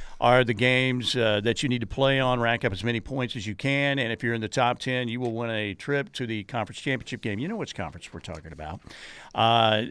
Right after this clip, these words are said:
hotel, airfare, all that stuff you need for your trip, plus a thousand dollars in cash. Here is the one and only Tim Lasher joining us in studio. Tim, how, how's life been treating you? How's the company? How's life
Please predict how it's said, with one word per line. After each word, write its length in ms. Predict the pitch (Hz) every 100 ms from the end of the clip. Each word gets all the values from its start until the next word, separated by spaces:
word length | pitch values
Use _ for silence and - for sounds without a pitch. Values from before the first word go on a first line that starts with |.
| -
hotel, 440 | 117 143 - 139 131
airfare, 420 | 135 135 135 127
all 220 | 139 143
that 140 | 139 135
stuff 260 | - 139
you 80 | 131
need 160 | 127 117
for 120 | 117
your 100 | 107
trip, 420 | - 175 175 - -
plus 360 | - 165 160 139
a 60 |
thousand 480 | - 131 127 117 117
dollars 440 | 110 107 110 101 -
in 240 | 127 101
cash. 480 | 87 113 85 76 - - - - - -
Here 380 | 190 302 320 294
is 420 | 269 240 220 147
the 100 | 170
one 380 | 185 214 254 247
and 240 | 185 185
only 680 | 185 226 247 208 190 185 151 - - -
Tim 680 | - 180 240 254 254 240 233 - -
Lasher 800 | - 123 170 226 240 - 165 175
joining 560 | 160 104 190 226 226 220
us 240 | 214 180 -
in 560 | 196 208 208 208 202
studio. 880 | 165 - - 196 208 202 196 208 220
Tim, 480 | 214 - 196 208 220
how, 420 | 170 185 196 196
how's 280 | 147 170 139
life 240 | 160 170 175
been 140 | 165
treating 360 | - 160 160 175
you? 220 | 214 202
How's 240 | - 151 127
the 60 |
company? 520 | 147 175 170 196 208 214
How's 340 | 160 170 147
life 440 | 147 156 190 220